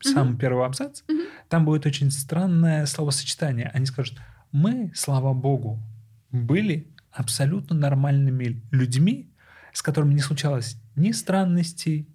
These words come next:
Speaker 2: ни загадок, ни
Speaker 1: Мгм.
Speaker 2: прочей ерунды". И вот это словосочетание "мы, слава богу, абсолютно нормальные люди", она нам на кое-что намекает.
Speaker 1: Мгм.
Speaker 2: На что же, как ты думаешь?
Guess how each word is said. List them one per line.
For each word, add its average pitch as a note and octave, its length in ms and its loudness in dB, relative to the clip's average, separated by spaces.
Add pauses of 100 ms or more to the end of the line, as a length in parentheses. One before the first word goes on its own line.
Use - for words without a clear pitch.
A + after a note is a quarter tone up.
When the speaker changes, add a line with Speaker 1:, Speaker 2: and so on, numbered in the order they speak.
Speaker 2:
ни C#3+ 180 4
загадок, C#3+ 720 0
ни D3 200 4
Speaker 1:
Мгм. C#3+ 80 0
Speaker 2:
прочей D3 340 -2
ерунды". A#2+ 480 0 (420)
И - 60 0
вот F3 160 2
это E3+ 120 0
словосочетание D#3+ 920 2 (200)
"мы, D#3+ 440 4
слава C#3+ 340 0
богу, C#3 480 0
абсолютно D3 520 0
нормальные D3 500 4
люди", C#3+ 460 2 (640)
она G3+ 260 4
нам F3+ 260 2 (300)
на E3+ 180 4
кое-что E3+ 580 2 (140)
намекает. D#3 840 2 (300)
Speaker 1:
Мгм. G#3 480 -6 (280)
Speaker 2:
На C#3 140 4
что E3 360 0
же, A2 240 -2 (200)
как C#3 160 -6
ты B2 120 -10
думаешь? A2 360 -6